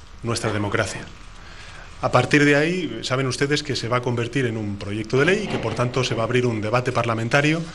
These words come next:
en el que vamos a esperar cuáles son las opiniones de los distintos grupos parlamentarios. Pero sí le avanzo cuál es, eh, la opinión del Gobierno de España, y es que el Valle de los Caídos no puede ser un lugar que se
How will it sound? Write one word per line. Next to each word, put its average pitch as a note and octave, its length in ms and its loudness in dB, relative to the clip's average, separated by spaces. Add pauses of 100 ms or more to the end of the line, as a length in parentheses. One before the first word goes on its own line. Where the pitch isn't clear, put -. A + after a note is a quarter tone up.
(400)
en A2 120 -4
el G#2+ 80 -2
que G#2 100 0
vamos A#2+ 400 2
a A#2 100 4
esperar B2 440 2
cuáles A#2 240 0
son A#2 100 -2
las G#2+ 140 -2
opiniones A#2+ 580 0 (480)
de A2+ 400 2
los G2+ 180 0
distintos B2+ 380 0
grupos A#2+ 260 0
parlamentarios. G#2+ 800 -6
Pero A2+ 140 -2
sí C3 160 2
le C3 80 6
avanzo C#3 380 4
cuál B2+ 180 2
es, B2 160 0
eh, - 720 -14
la A2 100 0
opinión A#2+ 400 2
del G#2+ 140 -2
Gobierno G#2 320 -2
de G#2+ 80 -2
España, G#2+ 320 -2 (580)
y G#2+ 80 -6
es G#2 120 -2
que A2+ 100 0
el A2 100 0
Valle B2 160 6
de B2+ 80 2
los A#2+ 140 -2
Caídos B2+ 560 2 (580)
no A#2+ 220 0
puede C3 180 4
ser C3 160 2
un B2 140 2
lugar B2 320 4
que A#2 160 -6
se G#2+ 400 -4